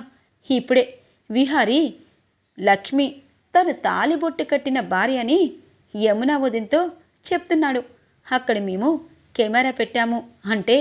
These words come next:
రేపు గాని ఎల్లుండి గాని డిశ్చార్జ్ అయ్యాక లక్ష్మిని తను తాళిబొట్టు కట్టిన భార్య,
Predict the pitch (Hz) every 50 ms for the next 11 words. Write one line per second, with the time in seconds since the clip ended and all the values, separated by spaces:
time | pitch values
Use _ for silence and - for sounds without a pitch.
0 | 277 - - _ _ _ _ _ _ - 214 220 226 247 233 302 269 247 226 202
1 | 196 208 240 254 220 202 202 220 254 294 277 285 247 220 202 190 190 233 294 302
2 | - - - _ _ _ - 202 285 302 - - 370 349 262 214 233 208 226 262
3 | 247 240 - 240 262 302 294 - - _ _ _ _ _ - 202 214 233 247 -
4 | - - - 226 220 214 240 240 240 262 254 247 233 - - 190 202 226 269 311
5 | 339 285 320 311 320 - 302 - 294 285 294 277 262 269 226 175 185 190 196 214
6 | 214 214